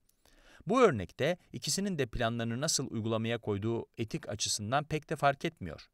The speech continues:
İkisi de aslında cinayetten dolayı suçlu. İşte filozof Rachels'a göre buna benzer şekilde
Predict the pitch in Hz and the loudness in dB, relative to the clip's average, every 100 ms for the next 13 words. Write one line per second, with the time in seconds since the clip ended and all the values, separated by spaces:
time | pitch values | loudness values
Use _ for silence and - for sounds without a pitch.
0 | - 107 - 95 85 - 120 107 104 104 | -10 -2 0 4 2 2 -4 0 2 0
1 | 110 117 104 71 101 - 160 - 151 - | 0 -2 0 -2 -4 -4 -6 -2 -4 -4
2 | _ _ _ _ - - - - 214 - | _ _ _ _ -20 -10 -2 4 4 4
3 | - _ - 175 170 190 - 147 180 - | -4 _ -2 0 6 4 4 0 2 2
4 | 101 - 80 78 78 107 190 196 _ 123 | 0 0 -2 -2 -2 2 2 0 _ 0
5 | 185 165 107 95 92 85 101 - - 120 | 2 2 0 -2 -2 -2 -6 -8 -6 -2
6 | 175 | -2